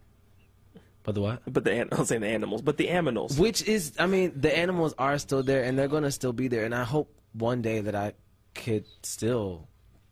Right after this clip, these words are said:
Speaker 1: be involved with animals in somehow, some way. I mean, in
Speaker 2: Yeah.
Speaker 1: my spare time now, I go to the A S P C A on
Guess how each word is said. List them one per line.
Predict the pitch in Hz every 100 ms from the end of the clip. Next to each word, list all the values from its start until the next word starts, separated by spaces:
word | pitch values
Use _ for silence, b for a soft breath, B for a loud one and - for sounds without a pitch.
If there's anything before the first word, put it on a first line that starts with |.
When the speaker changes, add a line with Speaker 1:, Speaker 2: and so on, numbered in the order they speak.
| _ - -
Speaker 1:
be | 113 113 110 104 98
involved | - 104 90 98 101 98 92 -
with | 98 98
animals | 95 98 90 87
in | 95
somehow, | - 92 95
some | 95
way. | 95
I | 95
mean, | 101 95 -
in | 127
Speaker 2:
Yeah. | 139
Speaker 1:
my | 131
spare | - 123 123
time | 110 107 107
now, | 104 98 92
I | 85
go | 92 101
to | 98 101 95 87 B B B B
the | 101
A | 92 98
S | 90
P | 104
C | - 101 92
A | 82
on | 90 85 82